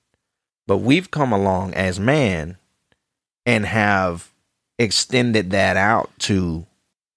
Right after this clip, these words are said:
other foundations that were created by us as men, which is causing a lot of God's people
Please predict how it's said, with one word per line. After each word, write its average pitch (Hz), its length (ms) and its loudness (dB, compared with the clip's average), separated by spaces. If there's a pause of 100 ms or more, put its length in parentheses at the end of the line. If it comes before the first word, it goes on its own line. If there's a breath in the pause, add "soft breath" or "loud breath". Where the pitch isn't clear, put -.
(140)
other 120 320 4
foundations 90 1120 -4 (720)
that 101 240 0
were 87 160 -2
created 98 580 0
by 85 340 2
us 78 280 -6
as 113 360 0
men, 87 460 -6 (640)
which 107 300 2
is 98 160 0
causing 120 560 2
a 98 100 2
lot 92 360 2
of 110 160 0 (100)
God's 92 400 0
people 98 580 -4